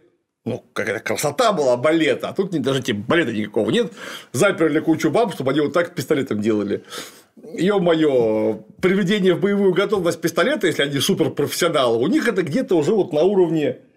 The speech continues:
мозжечка, им это уже не нужно тренировать, совершенно точно.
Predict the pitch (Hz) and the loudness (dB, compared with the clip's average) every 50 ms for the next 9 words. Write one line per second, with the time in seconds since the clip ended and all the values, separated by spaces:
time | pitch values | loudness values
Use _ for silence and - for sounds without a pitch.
0 | _ _ _ _ _ - 156 180 180 160 160 208 185 - - - 165 127 113 113 | _ _ _ _ _ 0 2 4 4 4 4 2 0 0 -2 0 2 2 2 2
1 | 151 165 180 180 185 185 175 160 175 165 190 185 165 147 127 117 104 - 113 107 | 2 2 0 2 4 4 4 4 2 0 0 0 2 0 0 -2 -4 -4 -2 0
2 | 110 113 113 104 98 90 90 - - 107 - - - 147 143 151 143 117 143 120 | 0 0 0 0 -2 -4 -6 -10 -16 -16 -8 -4 -4 -2 0 0 0 2 0 0
3 | 98 - - - 95 90 - | 0 -2 -6 -6 -6 -6 -6